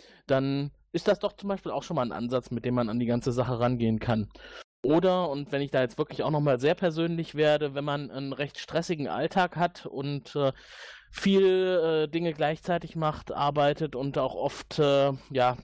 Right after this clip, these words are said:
eigentlich nicht mit schönen Dingen zu tun hat. Gut, mein Leben ist jetzt kein Jammertal, aber es ist tatsächlich oftmals so, dass ich genervt nach Hause komme und wenn ich dann eine Folge My Little Pony, äh, gesehen habe, dann ist der Tag eigentlich wieder gut.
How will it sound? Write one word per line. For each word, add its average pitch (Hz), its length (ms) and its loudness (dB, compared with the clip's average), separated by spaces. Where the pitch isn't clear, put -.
eigentlich 143 380 -6
nicht 180 240 -4
mit 170 140 -2
schönen 185 220 0
Dingen 190 260 2
zu - 100 -14
tun 180 300 0
hat. 165 300 0
Gut, - 180 -6
mein 123 120 0
Leben 131 140 2
ist 131 80 -2
jetzt 131 140 -2
kein 117 180 0
Jammertal, 139 540 2
aber 120 260 0
es - 160 -2
ist - 240 -4
tatsächlich 160 540 0
oftmals 185 400 -2
so, 165 160 2
dass 151 160 0
ich 151 100 -10
genervt 143 380 0
nach 135 120 -4
Hause 143 280 2
komme 156 320 2
und 135 80 0
wenn 139 100 4
ich - 80 -6
dann 143 140 2
eine 147 80 0
Folge 147 280 2
My 135 160 4
Little 139 240 0
Pony, 147 540 0
äh, 127 260 2
gesehen 151 500 2
habe, 143 420 2
dann 135 360 2
ist 127 180 -4
der 123 80 0
Tag 123 200 -8
eigentlich 113 360 -4
wieder 113 180 0
gut. 110 300 -8